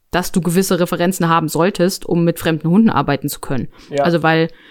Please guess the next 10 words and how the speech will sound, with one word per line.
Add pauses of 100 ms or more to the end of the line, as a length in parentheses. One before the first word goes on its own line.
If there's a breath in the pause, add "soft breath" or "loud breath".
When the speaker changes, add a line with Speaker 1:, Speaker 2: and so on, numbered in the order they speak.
(880 soft breath)
Speaker 1:
es
ist
ja
auf
gut
Deutsch
nicht
nur
Gassi
gehen,